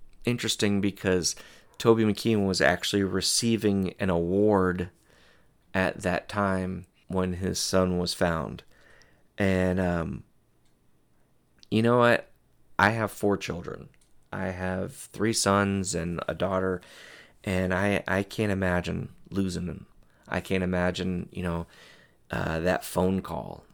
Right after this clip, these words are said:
I can't imagine going through that process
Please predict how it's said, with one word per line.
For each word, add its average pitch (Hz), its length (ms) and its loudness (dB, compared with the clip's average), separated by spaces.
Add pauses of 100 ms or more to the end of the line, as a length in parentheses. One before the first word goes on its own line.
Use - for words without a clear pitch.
(120)
I 95 100 -4
can't 92 300 -4
imagine 90 600 -2 (160)
going 101 360 2
through 101 520 -4
that - 380 -6
process 90 880 -6